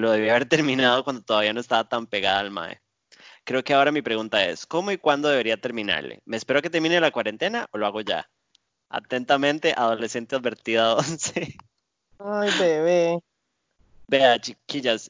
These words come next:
Speaker 1: yo no estoy feliz de que la estés pasando mal, pero me encanta tener la razón.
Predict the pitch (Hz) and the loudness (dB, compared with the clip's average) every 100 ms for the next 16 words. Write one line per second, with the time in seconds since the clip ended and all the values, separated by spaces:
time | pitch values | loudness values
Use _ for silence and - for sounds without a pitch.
0 | 110 123 123 139 139 151 143 135 139 139 | -6 -6 -2 -4 -2 -2 -2 0 0 2
1 | 123 110 117 135 135 127 120 117 113 104 | 0 -2 -6 -4 -4 0 2 2 0 -4
2 | 101 107 110 117 123 110 101 110 107 - | -6 -4 -6 -4 -6 -4 -4 -4 -6 -10
3 | 55 - | -14 -18